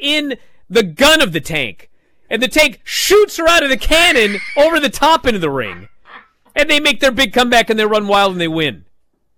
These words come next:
You want to talk about changing the face of the wrestling business? <laughs> Turning the tide?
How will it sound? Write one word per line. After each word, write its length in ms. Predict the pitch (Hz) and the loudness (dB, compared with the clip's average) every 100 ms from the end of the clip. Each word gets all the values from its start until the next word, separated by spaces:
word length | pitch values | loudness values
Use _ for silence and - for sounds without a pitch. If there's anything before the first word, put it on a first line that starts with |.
| _ _ _ _ _ _ _ _ _ | _ _ _ _ _ _ _ _ _
You 80 | 277 | 0
want 160 | 339 | 0
to 60 | 311 | 2
talk 140 | 320 | -2
about 240 | - 320 233 | 0 0 0
changing 360 | - 294 247 | 0 -2 -2
the 80 | 269 | -6
face 300 | - 285 269 | 0 0 0
of 40 | 226 | 0
the 80 | |
wrestling 360 | 254 285 294 262 | 0 0 -2 -4
business? 540 | 233 254 247 269 - - _ - - - | -2 -2 -4 -6 -8 -20 _ -20 -20 -20
<laughs> 440 | _ _ - 311 | _ _ -16 -4
Turning 260 | - 320 302 | 2 2 0
the 100 | 240 | -2
tide? 600 | 302 311 311 320 330 | 2 4 4 2 0